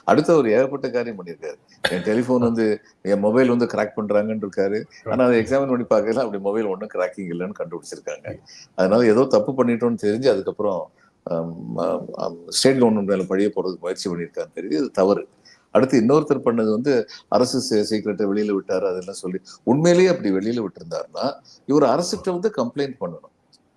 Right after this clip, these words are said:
அதுக்கப்புறம் இன்னொன்னு ஒரு வழி நான் சொல்லி கொடுக்குறேன். ஆ, எங்களோட, என்னுடைய சீனியர் ஆபீசர் ஒருத்தர், அவர் பக்கம் எந்த விதமான தவறுமே இல்லாத போது, அவருக்கு சில இடைஞ்சல்கள், சில,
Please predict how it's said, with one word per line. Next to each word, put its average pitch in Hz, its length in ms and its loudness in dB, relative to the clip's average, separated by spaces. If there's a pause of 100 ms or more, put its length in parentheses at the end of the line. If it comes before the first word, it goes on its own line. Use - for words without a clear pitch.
(260)
அதுக்கப்புறம் 156 440 0
இன்னொன்னு 165 440 -2
ஒரு 113 160 0
வழி 110 200 0
நான் 127 140 0
சொல்லி 104 300 -4
கொடுக்குறேன். 92 420 -8 (600)
ஆ, 87 340 -2
எங்களோட, 123 500 4
என்னுடைய 127 280 6
சீனியர் 147 320 4
ஆபீசர் 107 480 2
ஒருத்தர், - 320 -6 (300)
அவர் 117 220 4
பக்கம் 139 240 0
எந்த 117 280 2
விதமான 143 380 2
தவறுமே 110 440 0
இல்லாத 98 360 -2
போது, 98 360 -6 (180)
அவருக்கு 131 320 4
சில 107 180 2
இடைஞ்சல்கள், 107 520 2
சில, 92 480 -2